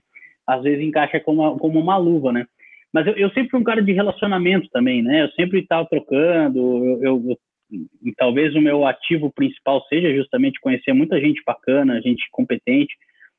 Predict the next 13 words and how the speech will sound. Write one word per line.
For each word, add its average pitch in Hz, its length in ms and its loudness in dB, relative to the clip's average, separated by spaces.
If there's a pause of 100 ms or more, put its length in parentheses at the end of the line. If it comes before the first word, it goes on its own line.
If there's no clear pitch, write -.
(100)
Então, 143 360 2
eu, 160 360 0
com 202 220 2
certeza, 190 560 0
eu 208 100 2
tô 208 200 -2
sempre 196 300 0
estudando 190 640 0
e 196 140 2
aprendendo 185 500 0
com 180 80 -2
essa 175 220 0
galera. 170 340 0